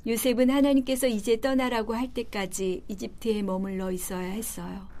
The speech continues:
그 천사는 요셉에게 헤롯이 예수를 죽이려 한다라고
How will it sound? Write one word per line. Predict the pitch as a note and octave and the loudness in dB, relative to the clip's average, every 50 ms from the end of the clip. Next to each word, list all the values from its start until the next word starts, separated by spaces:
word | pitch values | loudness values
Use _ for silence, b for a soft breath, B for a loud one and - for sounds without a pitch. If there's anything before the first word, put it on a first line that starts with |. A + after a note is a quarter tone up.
| B B B B B B B B B B - - | B B B B B B B B B B -12 -2
그 | - A#3+ A#3+ A#3+ | 0 0 0 2
천사는 | - C#4 B3+ B3+ B3+ C4 A3+ G#3+ A3 A3 A3 A#3 A3+ | 2 2 2 2 2 0 0 0 0 0 -2 -2 0
요셉에게 | G3 F#3+ G3 - B3 G#3 G3+ F#3+ F3+ - G3 F3+ F3+ F#3 F#3 B B B B B B - | -2 -2 0 0 0 0 0 -2 -2 -4 -6 -6 -6 -8 -12 B B B B B B 0
헤롯이 | C#4+ C#4+ C#4 C#4+ C#4 C#4 C#4 B3+ A3 | 2 4 4 4 2 2 2 4 4
예수를 | G#3+ A3+ G#3+ - B3+ A#3+ B3 B3 A#3+ | 4 4 4 2 2 2 2 2 2
죽이려 | - - B3 G#3 A3+ B3 A3+ A#3 A3+ A#3 | 0 -2 -2 0 0 2 2 2 2 2
한다라고 | A#3+ B3 C#4 C4 B3+ B3+ B3 A#3+ G#3+ F#3 F3+ E3+ E3+ G3+ F#3+ F#3+ F#3+ | 2 2 2 2 4 2 2 2 0 0 -2 -4 -4 -4 -4 -4 -6